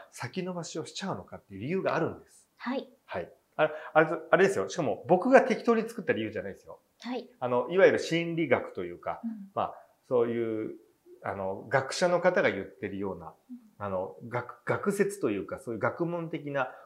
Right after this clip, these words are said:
Speaker 1: 法則がありまして、
Speaker 2: うん。
Speaker 1: 一個がですね、時間不一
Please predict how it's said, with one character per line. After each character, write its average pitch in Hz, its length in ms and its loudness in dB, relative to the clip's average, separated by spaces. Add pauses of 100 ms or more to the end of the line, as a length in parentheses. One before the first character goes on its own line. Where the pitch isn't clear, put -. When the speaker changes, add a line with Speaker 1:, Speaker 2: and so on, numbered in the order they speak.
(160)
Speaker 1:
法 160 140 2
則 151 280 -6
が 135 100 -2
あ 127 60 0
り 131 100 -8
ま 135 160 -12
し - 100 -20
て、 - 580 -4 (120)
Speaker 2:
う 202 40 -6
ん。 214 40 -4
Speaker 1:
一 208 120 -18
個 107 120 0
が 87 100 0
で 85 100 -10
す - 120 -18
ね、 87 260 -10
時 113 160 -10
間 220 280 -4
不 170 180 -8
一 190 160 -8